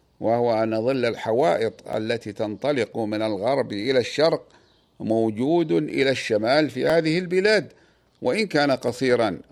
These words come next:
وهو لا يوجد عندنا الآن، وإنما أنا أقصد الآن الوقت الذي كنا، آه، فيه، وهو في شهر، آه، يوليو،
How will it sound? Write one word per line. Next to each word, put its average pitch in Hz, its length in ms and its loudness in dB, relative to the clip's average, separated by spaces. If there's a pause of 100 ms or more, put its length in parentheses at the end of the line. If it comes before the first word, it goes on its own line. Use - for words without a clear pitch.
وهو 127 340 0
لا 101 180 0
يوجد 143 420 0
عندنا 156 460 0
الآن، 147 380 -2 (460)
وإنما 117 920 0
أنا 110 200 -2
أقصد 113 340 -4
الآن 110 540 -2
الوقت 113 340 -6
الذي 110 320 -4
كنا، 107 680 -4
آه، 104 600 -2
فيه، 156 380 -2 (560)
وهو 107 800 0
في 101 240 -6
شهر، 110 520 -4
آه، 117 280 0
يوليو، 131 480 0